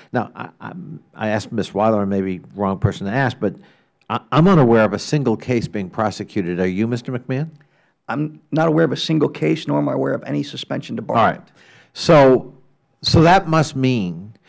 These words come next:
Speaker 1: that our zero tolerance policy is working. Is that correct?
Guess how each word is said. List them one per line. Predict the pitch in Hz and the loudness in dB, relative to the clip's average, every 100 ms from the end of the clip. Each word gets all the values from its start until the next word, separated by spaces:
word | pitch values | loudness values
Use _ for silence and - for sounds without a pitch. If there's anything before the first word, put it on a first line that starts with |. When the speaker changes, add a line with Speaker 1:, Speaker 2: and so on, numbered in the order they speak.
| _ - | _ 0
Speaker 1:
that | 123 | 4
our | 123 117 | 6 4
zero | 117 131 123 | 4 6 6
tolerance | 113 - 123 120 107 98 | 2 -2 0 0 -2 -6
policy | - 107 98 95 98 | -4 0 0 -2 -4
is | 92 90 | -6 -2
working. | 101 101 95 71 | -2 -2 -4 -18
Is | 85 | -12
that | 104 104 | -8 -6
correct? | 120 117 - | -4 -4 -8